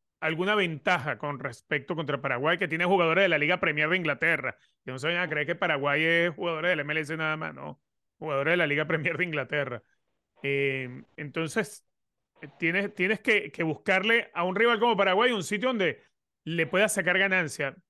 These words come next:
Repito, por el calor no le vas a sacar ganancia a Paraguay. No le vas a sacar ganancia por el calor. Eh, ¿dónde puede haber una ventaja para Venezuela? Bueno, en,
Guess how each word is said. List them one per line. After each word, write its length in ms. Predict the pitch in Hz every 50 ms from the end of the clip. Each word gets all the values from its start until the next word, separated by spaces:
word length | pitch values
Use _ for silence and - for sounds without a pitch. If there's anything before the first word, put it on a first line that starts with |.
| _ _
Repito, 420 | - 127 135 131 123 202 208 170 143
por 120 | 139 139
el 80 | 131 -
calor 260 | - 131 135 156 180
no 100 | 185 175
le 80 | 170
vas 120 | 170 165 160
a 60 | 165
sacar 240 | - 139 139 143 139
ganancia 340 | 143 147 151 147 143 156 147
a 20 |
Paraguay. 400 | 139 131 117 110 117 113 107 107 131
No 160 | 131 123 139
le 120 | 147 156 156
vas 140 | 160 160 160
a 60 | 170
sacar 260 | - - 127 123 127
ganancia 360 | 123 127 135 135 127 131 139
por 140 | 135 135 123
el 80 | 117 -
calor. 320 | - 113 113 117 117 _ _ _ _ _ _ _ _ _ _ _ _ _ -
Eh, 840 | - 143 147 147 147 147 147 147 147 143 143 139 139 135 135 131 135 151 -
¿dónde 480 | - 147 147 139 165 175 185 202 214
puede 240 | 208 233 220 220 220
haber 200 | 214 208 214 214
una 140 | 220 220 220
ventaja 460 | 208 185 165 147 - 185 185 220 185
para 140 | 202 190 180
Venezuela? 460 | 175 175 175 165 - 240 240 202 165
Bueno, 440 | 165 202 226 202 180 202 240 - -
en, 180 | 139 139 143